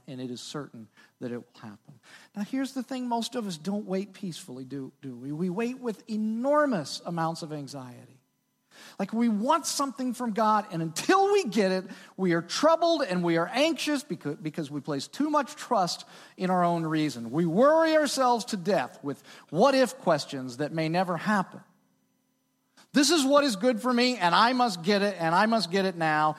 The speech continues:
And if I don't, then everything is bad. One of my favorite writers is a man by the name of Frederick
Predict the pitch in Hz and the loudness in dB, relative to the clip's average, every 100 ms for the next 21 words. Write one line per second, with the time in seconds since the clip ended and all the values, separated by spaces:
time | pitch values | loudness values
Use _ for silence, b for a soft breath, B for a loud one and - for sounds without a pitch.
0 | B 190 196 196 175 220 262 285 233 B | B -2 4 4 4 4 4 2 -2 B
1 | 208 240 240 240 233 208 156 170 143 113 | 4 6 6 6 4 4 2 2 2 -2
2 | - - _ _ _ _ _ _ _ _ | -10 -20 _ _ _ _ _ _ _ _
3 | _ _ _ _ _ _ _ _ _ _ | _ _ _ _ _ _ _ _ _ _
4 | _ _ _ _ _ _ _ _ _ _ | _ _ _ _ _ _ _ _ _ _
5 | _ _ - 185 185 220 240 214 180 208 | _ _ -10 0 2 4 2 2 4 4
6 | 190 156 135 147 170 170 156 160 147 131 | 2 -2 -4 -2 -2 0 -2 -2 -4 -8
7 | - _ _ - - 185 156 | -16 _ _ -14 -2 0 0